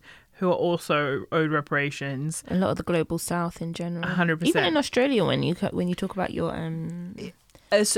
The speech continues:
Speaker 1: uh, like, Indigenous
Speaker 2: Indigenous,
Speaker 1: Australians
Speaker 2: yeah.
Speaker 1: quite literally should be owed billions of dollars for the
Speaker 2: Mm-hmm,
Speaker 1: way that
Speaker 2: mm-hmm.
Speaker 1: we, um, committed genocide and
Speaker 2: Mm-hmm.
Speaker 1: continue to do that. Um, so it's,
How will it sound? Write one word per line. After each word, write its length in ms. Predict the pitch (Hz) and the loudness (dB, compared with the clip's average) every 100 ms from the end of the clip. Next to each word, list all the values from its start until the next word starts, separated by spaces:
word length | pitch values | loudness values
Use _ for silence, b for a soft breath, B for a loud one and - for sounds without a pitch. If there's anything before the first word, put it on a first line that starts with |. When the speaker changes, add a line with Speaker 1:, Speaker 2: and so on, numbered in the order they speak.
| - | 2
Speaker 1:
uh, 100 | 202 | 4
like, 160 | 214 185 | 4 4
Indigenous 460 | 208 214 208 202 | 4 4 2 2
Speaker 2:
Indigenous, 20 | |
Speaker 1:
Australians 720 | 190 - 185 180 143 117 185 226 | 0 2 4 6 4 2 2 0
Speaker 2:
yeah. 200 | 180 175 B B B | 0 -6 B B B
Speaker 1:
quite 380 | - - 190 156 | -18 0 2 2
literally 480 | 170 156 - 165 151 | 0 -2 0 0 0
should 280 | 147 - 160 | 0 -2 -2
be 160 | 165 - | 0 0
owed 580 | 151 151 147 - 165 - | 2 2 2 -2 -6 -2
billions 380 | 156 147 156 | 0 0 0
of 80 | 160 | -2
dollars 520 | 143 135 117 110 185 - | -2 -2 -2 -4 -6 0
for 160 | 196 170 | 2 4
the 80 | 175 | 4
Speaker 2:
Mm-hmm, 60 | |
Speaker 1:
way 160 | 156 147 | 4 4
that 100 | 147 | 2
Speaker 2:
mm-hmm. 60 | - | 0
Speaker 1:
we, 260 | 143 147 - | -2 -2 -2
um, 360 | 147 139 139 - _ _ | -2 -2 -4 -10 _ _
committed 460 | - 170 143 139 147 | -4 -2 0 -2 -2
genocide 680 | 151 131 - 143 127 - - - _ _ | -2 -2 -2 0 0 -2 -6 -14 _ _
and 340 | 156 151 180 185 | 0 2 4 2
Speaker 2:
Mm-hmm. 160 | 190 - | 0 -4
Speaker 1:
continue 460 | 170 165 160 143 139 | -4 -4 -4 -4 -4
to 120 | 127 | -6
do 140 | 139 | -4
that. 280 | 131 - - B B B _ | -2 -4 -6 B B B _
Um, 540 | 147 135 139 131 139 151 - B B B B - 87 | -2 0 0 -2 -4 -8 -14 B B B B -14 -8
so 260 | - 175 165 | 2 4 4
it's, 340 | - - - | 0 -6 -8